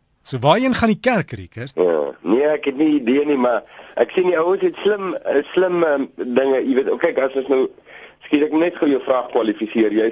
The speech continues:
Speaker 2: vra nou, dit is nou maar meer gemik, neem ek aan, op, ehm,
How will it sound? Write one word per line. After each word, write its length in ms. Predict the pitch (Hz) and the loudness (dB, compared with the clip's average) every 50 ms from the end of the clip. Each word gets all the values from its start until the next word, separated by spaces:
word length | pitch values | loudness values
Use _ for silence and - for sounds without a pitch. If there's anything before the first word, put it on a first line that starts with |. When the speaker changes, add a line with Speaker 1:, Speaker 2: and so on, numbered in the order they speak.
| - - | 0 0
Speaker 2:
vra 180 | 143 139 139 | 0 0 2
nou, 200 | 139 139 135 123 117 - _ _ _ - - - - - - _ - | 0 0 0 0 -2 -6 _ _ _ -20 -20 -20 -20 -20 -18 _ -6
dit 100 | 110 113 | -6 -4
is 120 | 120 120 113 | -4 -2 0
nou 100 | 135 127 | 0 2
maar 160 | 127 123 123 | 2 0 2
meer 220 | 123 127 131 131 | 2 0 0 -2
gemik, 360 | - - 131 120 120 117 - - | -2 -2 0 0 0 -2 -2 -2
neem 240 | 120 113 113 110 | 0 0 2 0
ek 140 | 110 110 - | -2 -2 -2
aan, 180 | 85 113 113 110 | -2 0 0 0
op, 240 | 110 107 107 - 110 | 0 -2 -2 -2 -2
ehm, 220 | 104 101 101 98 | 0 0 -2 -4